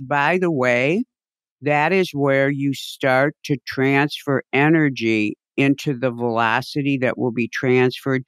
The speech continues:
to the wrist, through the shoulder to the wrist.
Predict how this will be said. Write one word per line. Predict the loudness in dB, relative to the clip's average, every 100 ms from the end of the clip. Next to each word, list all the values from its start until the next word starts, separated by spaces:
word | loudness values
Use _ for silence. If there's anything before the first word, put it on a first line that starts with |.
| -4
to | -2
the | 0 0
wrist, | 0 2 2 -2 -8 -16 -18 _ _ _ _ -6
through | 2 4
the | 4 2
shoulder | 2 2 4 2 0 -2
to | 0 0
the | 2 2
wrist. | 2 0 -2 -10